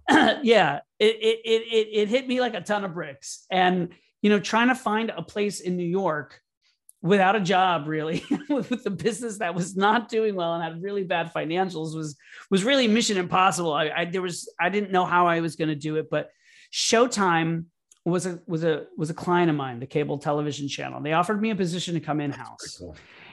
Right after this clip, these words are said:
Speaker 1: And, um, I wanted to rent a place on the Upper West Side of Manhattan, um, but my sister lived up in Washington Heights, which is thirty minutes further north, not where I wanted to live, but she saw an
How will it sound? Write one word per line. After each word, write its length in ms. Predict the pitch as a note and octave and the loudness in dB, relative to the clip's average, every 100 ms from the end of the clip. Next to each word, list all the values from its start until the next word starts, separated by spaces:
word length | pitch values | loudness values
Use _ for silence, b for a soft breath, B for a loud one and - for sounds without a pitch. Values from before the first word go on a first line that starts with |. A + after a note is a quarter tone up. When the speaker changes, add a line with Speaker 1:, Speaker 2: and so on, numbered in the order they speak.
| B _ - | B _ 0
Speaker 1:
And, 680 | G3 F#3 F3 E3+ E3+ E3+ E3+ b b _ | 4 6 6 4 4 2 -4 b b _
um, 420 | F#3 E3+ E3 D#3+ - | 2 4 4 2 0
I 140 | F3 | 0
wanted 320 | F3+ G3 G3+ | 2 2 0
to 100 | G3 | -2
rent 240 | F3 F3+ F3+ | -2 -4 -4
a 60 | |
place 340 | D#3+ F3+ E3+ - | -8 -6 -6 -6
on 220 | - E3 | -4 -2
the 120 | D#3+ | -2
Upper 180 | F3 F3 | -2 0
West 220 | D#3+ D3+ | 0 -2
Side 180 | D#3+ D3+ | -2 0
of 60 | D#3 | -2
Manhattan, 680 | D3 - D#3 D3+ C3 C3+ C3+ b b b | -4 -6 -4 -4 -4 -6 -8 b b b
um, 420 | E3 D#3+ D3+ D3 - | 2 4 4 0 -2
but 180 | E3+ D#3+ | 0 0
my 140 | D#3+ | -4
sister 460 | D#3 - D#4+ - F#3+ | -6 -8 -8 -4 0
lived 200 | E3+ D#3 | 2 2
up 140 | E3 | 0
in 80 | E3+ | 0
Washington 420 | D#3+ D#3 E3 D#3 | -2 -2 -4 -8
Heights, 640 | C3+ - F3+ - - - - b b | -10 -6 -6 -8 -12 -14 -16 b b
which 160 | E3 | -2
is 100 | E3+ | -2
thirty 240 | - G3+ F#3+ | -2 2 4
minutes 320 | F3 E3+ E3 | 4 2 -2
further 260 | - F3 D#3 | -4 -2 0
north, 480 | E3 G3 D#3+ D3+ | 0 2 0 -2
not 220 | F3+ G3 G3 | -2 -2 0
where 100 | F#3 | 0
I 60 | |
wanted 400 | E3 G#3+ C4 B3 | 0 -2 -2 -4
to 80 | - | -6
live, 340 | D#3 D3+ D3 | -6 -6 -8
but 140 | - F3 | -10 -8
she 280 | - C4 C#4+ | -4 0 0
saw 320 | - G#3 F#3 | 2 2 2
an 200 | E3 | 0